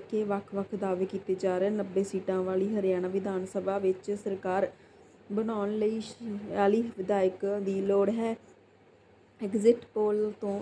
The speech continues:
ਇਹਨਾਂ ਹਰਿਆਣਾ ਚੋਣਾਂ ਨੂੰ ਲੈ ਕੇ ਤਿੰਨ ਅਜਿਹੇ ਅੰਕੜੇ ਸਾਹਮਣੇ ਆਏ ਹਨ, ਜਿਸ ਕਾਰਨ ਕਿਸ ਦੀ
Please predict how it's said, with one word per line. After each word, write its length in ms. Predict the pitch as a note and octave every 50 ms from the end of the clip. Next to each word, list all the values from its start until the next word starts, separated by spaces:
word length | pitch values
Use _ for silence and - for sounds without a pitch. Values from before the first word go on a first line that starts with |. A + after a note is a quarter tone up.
| - -
ਇਹਨਾਂ 240 | G3+ G3+ G3+ G#3 A3 A#3
ਹਰਿਆਣਾ 360 | G#3 G#3 G3+ F#3+ F#3+ F#3+ G3
ਚੋਣਾਂ 340 | G3 - G3 F#3+ F#3+ F#3+ G3
ਨੂੰ 160 | G3 G3 G3
ਲੈ 140 | G3 F#3+ F#3+ F#3
ਕੇ 240 | - - G3 G3 G3+ -
ਤਿੰਨ 220 | G3+ F#3+ F#3+ F#3 F#3+ F#3+
ਅਜਿਹੇ 400 | F#3+ F#3+ - G3 G#3 A3+ G#3+ G#3+
ਅੰਕੜੇ 320 | G3 F#3+ F#3 F#3+ G3 G3+
ਸਾਹਮਣੇ 360 | G3+ - G3+ F#3+ G3 G3 G3+ E3+
ਆਏ 200 | F#3+ F#3+ F#3+ G3+
ਹਨ, 200 | G#3 G3+ G#3 G3
ਜਿਸ 160 | G3 G3 G3 - - -
ਕਾਰਨ 400 | G3 F#3 F3+ F3+ F#3 G3 G3+ G#3 G3+ -
ਕਿਸ 200 | G#3+ G#3 - - - G3 F#3+
ਦੀ 160 | G3+ G#3 G#3